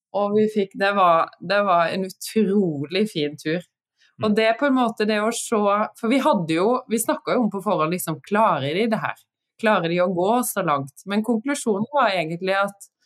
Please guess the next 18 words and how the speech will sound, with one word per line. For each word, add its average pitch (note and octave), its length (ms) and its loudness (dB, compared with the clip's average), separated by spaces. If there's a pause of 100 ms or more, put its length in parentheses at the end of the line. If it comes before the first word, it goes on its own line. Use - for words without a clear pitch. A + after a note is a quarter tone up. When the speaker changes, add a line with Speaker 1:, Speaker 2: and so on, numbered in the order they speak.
(640)
Speaker 1:
når G3 100 -4
vi A#3+ 120 2
tok C#4 340 -2
tida A#3 340 0
til A3+ 160 0
hjelp, A3 420 2
vi, G#3+ 220 -2
vi G3+ 200 -4
fikk - 260 -12
jo A#3+ 140 0
se, A#3 120 -4
um, G3 520 -2 (260)
masse G#3+ 400 -2
på G3 160 -2
veien, E3 540 0
vi G3 100 2
stoppet, G3 960 -2
vi F#3+ 140 0